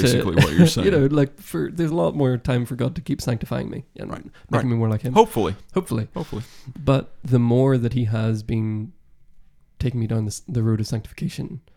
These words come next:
Speaker 2: th-, it's, it's hard.
Speaker 1: Oh,
Speaker 2: Like,
Speaker 1: yeah.
Speaker 2: do, like, the more, the closer I've got with God, the more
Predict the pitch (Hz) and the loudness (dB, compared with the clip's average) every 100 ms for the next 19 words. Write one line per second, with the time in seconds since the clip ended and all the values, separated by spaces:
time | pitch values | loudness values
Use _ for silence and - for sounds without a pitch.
0 | _ _ _ _ _ - 113 - _ 131 | _ _ _ _ _ -12 -12 -14 _ -6
1 | - - - _ 147 139 - 135 131 156 | -6 -14 -20 _ -8 -8 -8 -6 -6 -6
2 | - _ _ _ _ - 107 139 127 71 | -8 _ _ _ _ -10 -6 -2 -2 -2
3 | 92 87 80 - - - - - 131 110 | -2 -4 -8 -12 -16 -10 -8 -4 -4 -4
4 | - - _ _ - 127 123 123 135 143 | -6 -20 _ _ -6 -2 0 2 2 0
5 | 135 123 - 139 135 127 113 120 113 - | 0 -2 -2 -2 0 -2 -2 -2 -2 -2
6 | 120 113 135 120 110 110 113 120 120 117 | -2 0 -2 -2 -2 0 2 2 2 0
7 | 117 110 | -2 -4